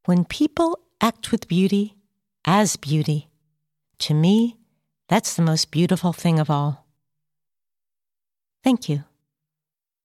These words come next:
I'm Gail Conrad, your host of the Wildscape podcast, and I want to say thank you for listening today. The opening music is by Chip Barrow,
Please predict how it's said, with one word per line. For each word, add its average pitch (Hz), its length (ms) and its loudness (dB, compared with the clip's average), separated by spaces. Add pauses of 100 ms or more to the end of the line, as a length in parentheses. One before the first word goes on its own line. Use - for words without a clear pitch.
(680)
I'm 151 280 2
Gail 143 300 0
Conrad, 196 680 0
your 156 200 -2
host - 360 -2
of 131 100 -2
the 139 120 -2
Wildscape 147 880 -4
podcast, 254 720 -2 (140)
and 262 120 2
I 294 40 0
want 311 220 0
to 330 40 0
say 359 200 -2
thank 349 440 -4
you 165 100 0
for 160 160 -4
listening 156 560 0
today. 175 580 -2 (420)
The 143 160 0
opening 214 460 2
music 226 460 0 (100)
is 170 120 -2
by 156 280 -2
Chip - 420 -4 (340)
Barrow, 202 520 0